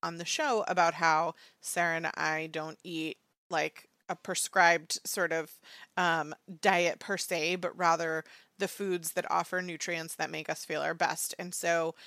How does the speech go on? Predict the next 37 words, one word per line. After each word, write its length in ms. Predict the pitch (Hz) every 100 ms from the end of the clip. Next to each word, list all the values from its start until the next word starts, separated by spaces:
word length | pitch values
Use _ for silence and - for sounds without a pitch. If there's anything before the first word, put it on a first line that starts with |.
| - -
we 180 | 214
do 360 | 175 185 190 190
eat 340 | - 190 185 -
some 720 | - 185 175 165 165 165 165 _ _ - 208
gluten-free 380 | 202 170 190 180
pasta 360 | 285 262 247
and 100 | 185
different 240 | 170 175 180
things 180 | 170
like 140 | 185 175
that, 280 | 240 247 180
but 120 | -
we 120 | 208
try 360 | - - 175 180
to 280 | - 190 -
add 340 | 170 165 165 -
as 160 | 160 170
much 280 | 175 170
vegetables 640 | 151 170 160 - 151 156 -
and 180 | 160 151
protein 640 | - 165 - 233 269 320 - - - -
to 200 | - 269
that 320 | 214 180 175 -
as 220 | 165 160
we 100 | 165
can 480 | - 285 240 170 170
versus, 440 | 170 165 175 175
like, 300 | 170 165 160 -
mostly 520 | 196 180 170 - 175
being 240 | 165 156
about 260 | 160 156 -
the 60 | -
pasta. 440 | - 165 - - - - -
So 240 | - 220 -
our 160 | 214
sauce 640 | 208 - 185 151 160 -
was, 640 | 170 156 135 101 - -